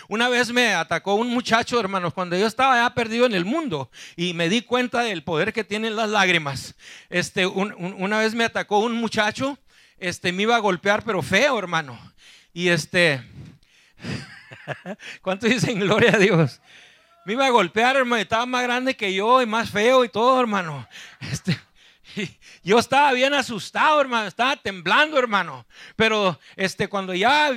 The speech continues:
ya él está para golpearme, hermano, entonces miro detrás de él y allá viene mi hermano mayor. Amén.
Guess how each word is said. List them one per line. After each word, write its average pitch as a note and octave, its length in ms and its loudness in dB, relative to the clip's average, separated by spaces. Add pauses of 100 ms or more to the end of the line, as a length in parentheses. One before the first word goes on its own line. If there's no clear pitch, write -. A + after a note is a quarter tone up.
ya G#3 300 2
él C4+ 100 0
está C4 280 -6
para C4+ 240 -4
golpearme, A3 540 0
hermano, G#3+ 240 -4
entonces A3 320 -8
miro A#3 280 0
detrás G#3 380 -2
de A#3 100 2
él A3 80 -2
y F3+ 100 2
allá E3+ 240 0
viene G#3+ 380 -6 (160)
mi D3+ 120 -8
hermano D3+ 440 -12
mayor. C#3+ 600 -20 (2000)
Amén. A#3+ 600 4